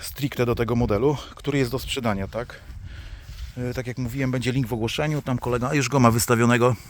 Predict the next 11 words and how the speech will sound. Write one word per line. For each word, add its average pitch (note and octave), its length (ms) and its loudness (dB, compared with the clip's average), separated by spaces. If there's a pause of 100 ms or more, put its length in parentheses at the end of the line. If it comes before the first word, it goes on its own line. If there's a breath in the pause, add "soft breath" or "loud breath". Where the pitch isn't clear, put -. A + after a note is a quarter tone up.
(320 loud breath)
Chciałbym, C#3 440 6
żeby C#3 200 2
go B2 120 0
kupił B2+ 260 0
ktoś, C3 280 0
kto A#2+ 120 0
naprawdę A2+ 460 2 (300 loud breath)
chciałby A2+ 300 -2
sobie A2+ 220 -4
fajnie B2 280 0
pojeździć. A#2 600 -4